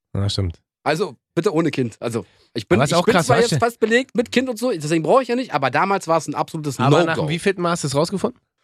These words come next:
Speaker 1: Treffen?
Speaker 2: Oh, es waren ein paar Treffen.
Speaker 1: Weil das ist ja auch krass, ne? Wenn du überlegst, dass alles so auf einer Lüge aufbaut
Speaker 2: Ja.
Speaker 1: und dann bricht das Kartenhaus irgendwann zusammen.
Speaker 2: Richtig.
Speaker 1: Und stell dir mal vor, du wohnst dann schon mit der zusammen.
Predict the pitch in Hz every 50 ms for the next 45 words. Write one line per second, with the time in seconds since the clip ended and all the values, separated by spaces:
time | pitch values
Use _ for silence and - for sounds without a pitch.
0 | _ _ - - 165 - 262 254 - _ _ _ _ - 156 175 202 185 143 120
1 | 101 - - - - _ _ - - 127 165 214 214 135 131 - - 113 107 98
2 | 104 90 - _ _ _ _ _ _ _ - 110 123 135 - 185 170 175 180 -
3 | - 135 113 - 113 120 139 139 139 143 139 139 135 127 147 175 - - 160 135
4 | - - 135 160 175 170 - 170 135 143 127 - 135 139 135 123 123 151 185 175
5 | 170 131 107 104 92 - - 101 117 160 208 - - - - - - - 98 120
6 | 127 135 139 139 127 113 107 143 156 147 156 - 151 139 - 147 156 - - 127
7 | 107 101 107 98 95 92 95 87 - 156 160 - - 113 92 98 95 - 147 151
8 | 156 139 - 143 135 127 120 139 170 165 - 165 151 - 147 135 123 - 127 123
9 | - 113 123 143 135 95 85